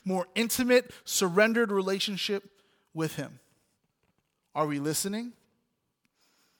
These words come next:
Or are we letting it go in one ear and out the other? Are we that person, right? Are we that person when someone tells us,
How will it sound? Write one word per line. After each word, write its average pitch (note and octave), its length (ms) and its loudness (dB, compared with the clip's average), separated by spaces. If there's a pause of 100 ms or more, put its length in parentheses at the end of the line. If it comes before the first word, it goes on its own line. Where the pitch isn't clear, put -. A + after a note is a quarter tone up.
(300)
Or F#3+ 140 12
are - 20 4
we G3+ 120 8
letting A3 260 6
it G#3+ 120 2
go G#3+ 140 10
in G3+ 240 4
one G#3+ 240 4
ear G#3+ 360 0 (340)
and F#3 160 -2
out F#3+ 260 4
the E3+ 140 -4
other? C#3+ 340 2 (1600)
Are F3+ 120 8
we A3 180 4
that A#3+ 200 8
person, A3+ 460 4
right? F#3+ 300 6 (400)
Are E3 80 4
we G#3+ 80 8
that A3 140 8
person G#3+ 340 2
when G3 140 0
someone G#3 320 2
tells G3+ 280 4
us, F3+ 280 0